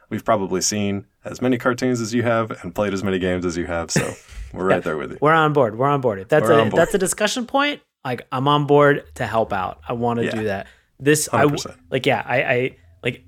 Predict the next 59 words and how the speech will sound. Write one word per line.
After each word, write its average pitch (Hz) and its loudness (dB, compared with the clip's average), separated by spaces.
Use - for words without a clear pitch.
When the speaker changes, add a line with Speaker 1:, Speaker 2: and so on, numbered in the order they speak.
Speaker 2:
you 180 -6
know, 156 2
because 151 0
ultimately, 180 0
like, 143 0
you 143 -2
see 160 -6
Mitch 131 -4
kind 131 -2
of 117 -4
be 127 0
this 117 -2
jerk 123 -2
in 120 -6
these 113 -6
moments, 127 -4
and 113 -8
there's 117 -2
a, 139 -4
the, 143 -4
Speaker 1:
Yes. 135 -4
Speaker 2:
there's 135 0
a 135 -2
part 214 0
of 240 0
my 175 2
brain 233 -2
where 156 -2
I'm 110 -4
just 117 -8
like, 104 -14
"Wait, 120 -12
is 117 -10
Mitch 151 -4
the 269 -8
villain 196 -6
in 294 -12
this?" 330 -8
And 165 -6
if 175 -8
he 202 -4
is, 269 -2
I'm 208 -6
okay 123 0
with 95 -4
that. 92 -8
But 143 0
I, 147 6
I, 147 0
I 143 -4
kinda 196 0
waffle 165 2
back 139 2
and 127 -6
forth 139 -2
because, 117 -4
you 127 -6
know, 113 -4
I, 117 -8